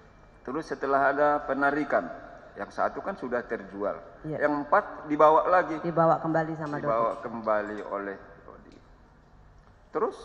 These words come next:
Speaker 1: kok bisa kemudian dijual lagi sebagian? Bagaimana caranya? Setelah
Speaker 2: Nah,
Speaker 1: dibawa,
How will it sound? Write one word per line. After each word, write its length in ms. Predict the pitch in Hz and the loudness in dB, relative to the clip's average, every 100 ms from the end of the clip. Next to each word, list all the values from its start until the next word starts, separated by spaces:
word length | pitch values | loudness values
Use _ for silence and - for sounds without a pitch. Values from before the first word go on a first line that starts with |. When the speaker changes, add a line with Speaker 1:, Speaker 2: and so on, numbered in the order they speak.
| - - - - - | -20 -20 -20 -16 -2
Speaker 1:
kok 160 | 160 170 | -2 -2
bisa 160 | 160 160 | -4 -4
kemudian 480 | 160 160 151 160 151 | -4 -4 -2 -2 -4
dijual 320 | 151 139 156 | -6 0 0
lagi 320 | 156 226 339 - | 2 -2 -2 -8
sebagian? 640 | 285 262 226 190 165 170 | -8 -8 -4 -4 -4 -8
Bagaimana 400 | 160 160 156 156 | -8 -4 -2 -2
caranya? 640 | 147 135 117 101 - - - - - - - - - - - _ - | -2 0 -2 -4 -12 -18 -20 -20 -20 -20 -20 -20 -20 -20 -20 _ -8
Setelah 400 | 135 139 135 127 | -2 2 2 0
Speaker 2:
Nah, 40 | |
Speaker 1:
dibawa, 320 | 127 143 180 | 2 4 4